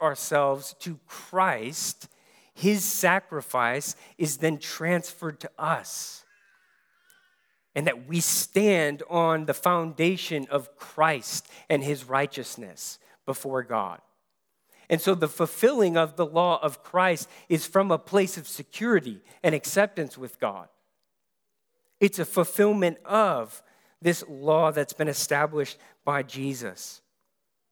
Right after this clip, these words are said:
And it, it really is, is his teaching, his work, and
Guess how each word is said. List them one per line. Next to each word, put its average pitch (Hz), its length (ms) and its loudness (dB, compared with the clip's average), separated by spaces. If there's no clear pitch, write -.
And 156 100 2
it, - 320 -2
it 170 180 -10
really 190 320 4
is, 165 400 -2
is 160 380 -4
his 139 340 -10
teaching, 196 640 -4
his 143 240 -2
work, 117 760 -2
and 160 240 0